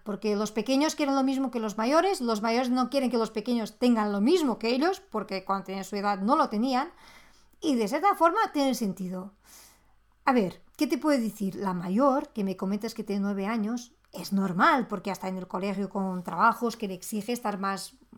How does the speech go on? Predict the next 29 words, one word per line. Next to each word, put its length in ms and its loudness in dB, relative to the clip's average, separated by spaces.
con 160 -6
las 140 -6
pantallas, 560 0
ahora 440 2
en 160 -6
este 200 -8
sistema 560 -8
que 80 -4
estamos 280 -2
viviendo 640 -2
con, 720 -6
con 200 0
la 160 0
escuela 720 0
digital, 480 4
¿no? 320 0
Entonces 360 -6
no 80 0
hay 120 2
otra 320 0
que 140 -4
la 380 0
niña 260 0
mayor 280 0
tenga 200 -6
que 80 -6
estudiar 480 -4
por 160 -6
ahí. 360 -4